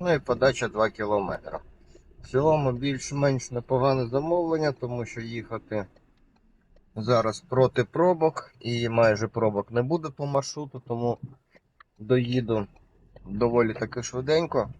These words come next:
І їду на Теремки, там, де також є можливість зловити щось нормальне, тому що більш-менш також спальний район. Так, добралися ми все ж таки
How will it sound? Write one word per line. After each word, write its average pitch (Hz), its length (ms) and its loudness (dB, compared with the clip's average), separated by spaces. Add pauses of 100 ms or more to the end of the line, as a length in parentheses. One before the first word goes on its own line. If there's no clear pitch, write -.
(1400)
І 113 100 -4 (400)
їду 135 300 -2
на 127 160 2
Теремки, 127 540 0
там, 139 400 2
де 117 120 2
також 135 640 0 (360)
є 120 260 -2
можливість 123 800 -4
зловити 113 680 -2
щось 113 340 -6
нормальне, 135 400 2
тому 120 300 -2
що 117 200 -6 (880)
більш-менш 131 840 -2 (120)
також 127 500 2 (160)
спальний 113 500 2
район. 98 400 0 (480)
Так, 160 280 2
добралися 170 840 4
ми 147 160 0
все 135 300 0
ж - 140 -6
таки 107 680 0